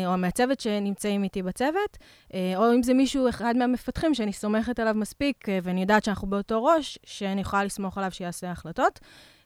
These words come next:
אה, וכמובן שאני מבקשת להישאר בלופ איכשהו, אבל, אה, אה, כמה שיותר להכין את הקרקע לזה שאני לא נמצאת, והם יכולים להמשיך לעבוד בלעדיי.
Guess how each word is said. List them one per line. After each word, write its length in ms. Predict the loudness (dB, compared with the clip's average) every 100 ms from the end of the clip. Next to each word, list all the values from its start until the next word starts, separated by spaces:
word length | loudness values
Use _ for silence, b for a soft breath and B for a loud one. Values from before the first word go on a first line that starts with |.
| -4
אה, 60 | 0 0 0 0
וכמובן 440 | 0 2 2 4 4
שאני 160 | 4 4
מבקשת 560 | 4 2 4 4 2 -4 _ -2
להישאר 580 | 2 4 4 4 4 4 2
בלופ 380 | 4 4 2 0
איכשהו, 580 | -2 -2 -2 0 0 -2
אבל, 340 | -4 -2 -2 -2
אה, 500 | -2 -2 -2 -4 -6 b b b -8
אה, 600 | -4 -2 -2 -2 -4 -8 _ _ _ -20 -20 2
כמה 240 | 6 6 6
שיותר 240 | 4 4
להכין 260 | 4 2 -2
את 60 |
הקרקע 360 | 0 0 0 0
לזה 280 | 0 0 -2
שאני 320 | -2 -2 0
לא 140 | 0
נמצאת, 380 | 0 0 -2 -2
והם 240 | -4 -6 -8 _
יכולים 360 | -8 -4 -4 -2
להמשיך 380 | -4 -6 -8 -8
לעבוד 280 | -8 -10
בלעדיי. 300 | -10 -10 -12